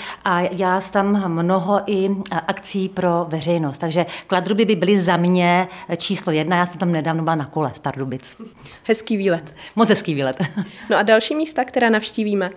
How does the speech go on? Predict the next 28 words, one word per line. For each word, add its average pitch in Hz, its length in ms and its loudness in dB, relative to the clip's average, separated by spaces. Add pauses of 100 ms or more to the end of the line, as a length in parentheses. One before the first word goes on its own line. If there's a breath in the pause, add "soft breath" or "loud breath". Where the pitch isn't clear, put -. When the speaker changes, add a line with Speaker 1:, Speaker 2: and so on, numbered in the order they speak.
(240 loud breath)
Speaker 1:
Myslím 220 220 2
si, 226 80 0
že 240 80 6
bychom 220 260 4
neměli 233 260 4
opomenout 202 640 2
zámek 185 320 0
Choltice, 190 520 0 (120)
který 196 300 -2
má 190 180 4
i 214 120 -4
nádhernou 175 800 0
zahradu, 202 600 2 (280 loud breath)
takže 196 180 -2
pokud 202 320 -2
nechce 185 540 2
jít 202 160 0
posluchač, 190 580 -4
eh, 170 280 0
do 156 120 -2
zámku 170 300 -2
dovnitř, 156 340 -2
tak 156 100 -10
si - 100 -6
myslím, 165 200 -2
že 151 60 -4
se 139 100 -10
procházka 190 760 0